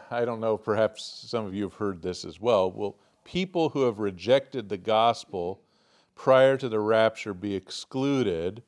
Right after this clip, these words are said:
from the possibility of salvation during the tribulation? And it's drawn here from Second Thessalonians two, nine to twelve. Um,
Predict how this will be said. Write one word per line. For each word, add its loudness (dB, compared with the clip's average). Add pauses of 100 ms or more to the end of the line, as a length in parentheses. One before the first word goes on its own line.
(600)
from -4
the -6
possibility 0
of -2
salvation -2
during -6
the -16
tribulation? -8
And -14
it's -16 (500)
drawn 4
here -2
from -10 (340)
Second 0
Thessalonians -2 (200)
two, -4 (360)
nine -10
to -20
twelve. -4 (520)
Um, -10